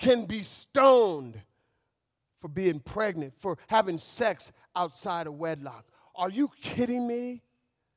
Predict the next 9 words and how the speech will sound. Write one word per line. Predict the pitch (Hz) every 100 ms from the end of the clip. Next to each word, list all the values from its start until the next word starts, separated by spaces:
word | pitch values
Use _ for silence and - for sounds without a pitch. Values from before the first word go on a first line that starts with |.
| _ _ _ _ _ _ -
<laughs> | 147 104 _ _ _ _ _ _ _ _ _ _ _ _ _ _ _ _ _ _ _ _
And | 165
what | 233 233
am |
I | 220
supposed | 185 - 214
to | 185
tell | - 208 185
Joseph? | 156 190 175 123